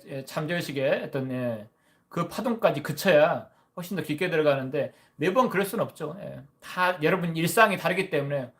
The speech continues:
어떤 일을 하다 오셨는지, 어떤 상황에 처했다가 오셨는지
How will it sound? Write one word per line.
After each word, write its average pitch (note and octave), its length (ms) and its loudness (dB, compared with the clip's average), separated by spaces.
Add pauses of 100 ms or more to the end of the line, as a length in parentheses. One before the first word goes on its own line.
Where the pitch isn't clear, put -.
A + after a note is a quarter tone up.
(160)
어떤 G#3 360 4
일을 F3+ 140 2
하다 F#3+ 160 6
오셨는지, D#3+ 640 -2 (220)
어떤 A3 340 2
상황에 G#3 340 4
처했다가 A#3 460 2
오셨는지 D3+ 600 -2